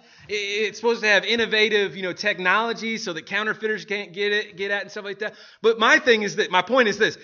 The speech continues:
If you would have showed me a counterfeit hundred dollar bill, I would have said, "Yeah, that's a real hundred dollar bill," 'cause I don't know what they look like. I don't ever see them.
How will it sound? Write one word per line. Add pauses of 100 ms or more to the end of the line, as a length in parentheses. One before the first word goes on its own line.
(240)
If
you
would
have
showed
me
a
counterfeit
hundred
dollar
bill,
I
would
have
said,
"Yeah,
that's
a
real
hundred
dollar
bill," (100)
'cause
I
don't
know
what
they
look
like.
I
don't
ever
see
them.